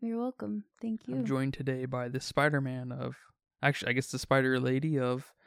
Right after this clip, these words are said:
Speaker 2: Earth one nine nine five six.
Speaker 1: You can't tell 'em.
Speaker 2: She's here with us today.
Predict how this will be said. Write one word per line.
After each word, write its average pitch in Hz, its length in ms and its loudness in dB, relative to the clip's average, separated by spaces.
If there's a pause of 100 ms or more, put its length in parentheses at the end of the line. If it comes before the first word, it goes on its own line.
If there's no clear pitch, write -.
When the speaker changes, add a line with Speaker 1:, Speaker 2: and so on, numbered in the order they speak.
(460)
Speaker 2:
Earth 135 260 6 (560)
one 139 320 2
nine 135 480 0
nine 131 540 -4 (320)
five 156 340 -4 (1040)
six. - 400 -18 (220)
Speaker 1:
You 220 180 -6
can't - 240 -10
tell 254 160 -14
'em. 233 240 -8 (540)
Speaker 2:
She's - 240 -8
here 50 160 -6
with - 160 -8
us - 180 -10
today. - 300 -10